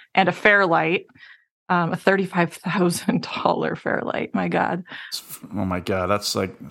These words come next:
Speaker 2: first payment money right there. Yeah.
Speaker 1: It's
Speaker 2: That makes,
Speaker 1: crazy.
Speaker 2: that checks
Speaker 1: Uh,
Speaker 2: out.
Speaker 1: different time, different time, different era. And on that Fairlight, composed a song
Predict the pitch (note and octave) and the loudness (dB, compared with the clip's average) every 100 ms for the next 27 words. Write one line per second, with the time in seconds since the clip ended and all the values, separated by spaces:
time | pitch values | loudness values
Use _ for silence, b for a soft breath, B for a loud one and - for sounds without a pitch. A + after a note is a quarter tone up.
0 | - _ _ _ _ - G#2+ - - G2 | -20 _ _ _ _ -2 -2 0 -2 0
1 | F#2 F#2 F#2 F#2 F#2 F2+ G2 F#2+ F#2+ G2 | 0 -2 -2 -2 -2 -2 -2 -2 0 0
2 | A2 G2+ G#2 G#3 F#3+ F3+ F3 E3+ E3+ F#3 | 0 0 2 2 2 2 0 0 0 -2
3 | - G#3+ G#3 G#3 G3+ F#3 - - B3 B3 | 0 2 4 6 4 2 -4 -4 0 2
4 | B3+ - G3 F3 E3+ C4 D#4 D#4+ D#4 C4+ | 2 4 4 4 0 0 0 2 4 4
5 | C4 B3 A3+ A3 F#3+ F#3 F#3 F#3 F#3 B | 4 4 4 4 4 4 4 2 -2 B
6 | B - A3 A3 G#3+ G#3 G3+ G3 - - | B 0 4 6 4 4 0 -2 -4 -8
7 | _ - - G#3+ A#3+ A#3 - G#3+ G3 F#3+ | _ -8 2 4 6 4 2 2 2 4
8 | F#3+ F#3 G3+ F#3+ A#3+ G#3+ G#3+ F#3+ F3+ F3+ | 2 0 -4 0 2 2 0 2 2 2
9 | F3+ | 0